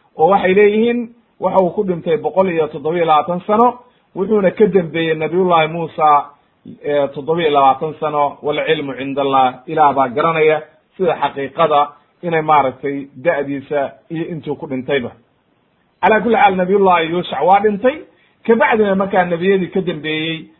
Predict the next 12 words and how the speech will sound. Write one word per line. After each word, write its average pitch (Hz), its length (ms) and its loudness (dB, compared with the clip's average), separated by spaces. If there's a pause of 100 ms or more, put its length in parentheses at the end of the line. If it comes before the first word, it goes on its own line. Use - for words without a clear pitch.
(140)
ayaa 175 260 2
inoo 165 240 0
imaan 160 280 0
doona 147 260 0
haddii 139 200 -4
Rabbi 139 240 -4
idmo. 180 320 -4 (380)
Fawaa'id 170 420 0
ayaynu 180 360 2
ku 185 160 -8
soo 165 120 -8
gebagabaynaynaa, 156 920 -2